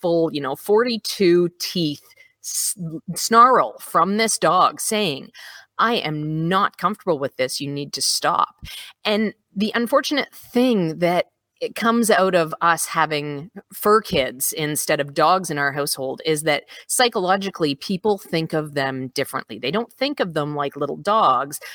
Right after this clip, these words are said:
or like big dogs, eh, for that matter. They think of them as little humans. And that puts us in a position where we expect them to behave as humans would.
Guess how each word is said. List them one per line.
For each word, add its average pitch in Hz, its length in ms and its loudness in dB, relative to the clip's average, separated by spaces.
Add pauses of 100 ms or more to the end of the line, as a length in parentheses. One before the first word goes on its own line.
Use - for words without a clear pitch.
or 151 180 4
like 127 200 -2
big 233 160 0
dogs, 147 420 -2
eh, 98 80 -8 (100)
for 135 120 -6
that 123 160 -4
matter. 131 360 -2
They 185 200 0
think 220 320 -2
of 220 120 -4
them 180 160 0
as 156 200 -2
little 147 220 0
humans. 156 720 -6 (380)
And 180 480 0 (460)
that 214 320 2
puts 247 260 0
us 202 220 2
in 180 80 0
a 160 60 0
position 170 640 -2
where 160 140 4
we 180 140 2
expect - 640 -2
them 180 160 0
to 165 120 -6
behave 147 480 -2
as 143 180 -2
humans 135 400 -6
would. 170 320 2